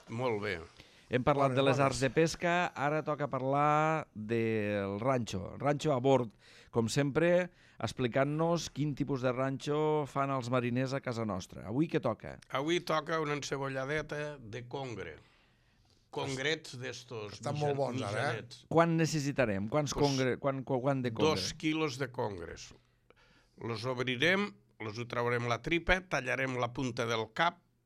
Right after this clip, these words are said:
Speaker 1: i la punteta de la cua, i farem quatre talls de cada congre. Dos de la cua i dos del cap.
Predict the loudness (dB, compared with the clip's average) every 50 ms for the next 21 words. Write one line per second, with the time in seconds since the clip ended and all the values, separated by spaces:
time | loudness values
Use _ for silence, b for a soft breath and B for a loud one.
0 | _ _ _ _ _ _ _ _ _ _ _ _ -4 -2 -2 -2 -2 -2 -4 -4
1 | -2 -2 -2 -2 -2 -2 -2 0 0 0 -2 -2 -2 -4 -2 -2 -4 -6 -8 -12
2 | _ _ -8 -6 -6 -4 -4 -4 -2 -2 -4 -4 -2 -4 -4 -2 -4 -6 -6 -4
3 | -4 -4 -4 -6 -8 -8 -8 -8 -6 -6 -6 -6 -8 -8 -8 -8 -8 -8 -10 -14
4 | -16 -18 -20 _ _ _ _ _ _ _ _ _ _ _ _ _ _ _ _ _
5 | _ _ _ _ _ _ _ _ -18 -12 -8 -8 -8 -8 -8 -8 -6 -4 -4 -6
6 | -6 -6 -6 -4 -4 -4 -4 -6 -10 _ _ -12 -10 -8 -8 -8 -8 -8 -10 -10
7 | -10 -8 -8 -8 -8